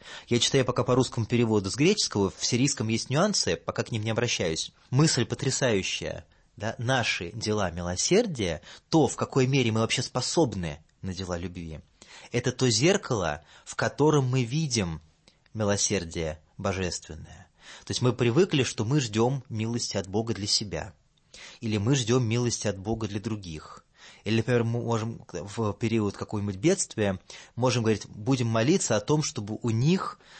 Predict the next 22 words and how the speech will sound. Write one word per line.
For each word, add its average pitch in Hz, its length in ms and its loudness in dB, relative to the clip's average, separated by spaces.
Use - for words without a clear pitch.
стало 135 320 2
всё 120 160 0
хорошо, 107 500 -2
чтобы 98 280 -8
у 104 40 -4
них 127 140 -2
наступило 110 460 -4
спокойствие. - 800 -4
А 98 80 -2
между 104 240 0
тем 185 200 4
Исаак 123 300 2
Сирин 190 380 0
говорит, 113 340 2
что 113 340 0
видится 160 560 2
это 113 160 0
милосердие 107 640 0
Божие 87 600 -4
не 120 140 2
через 123 340 2
нечто 131 720 2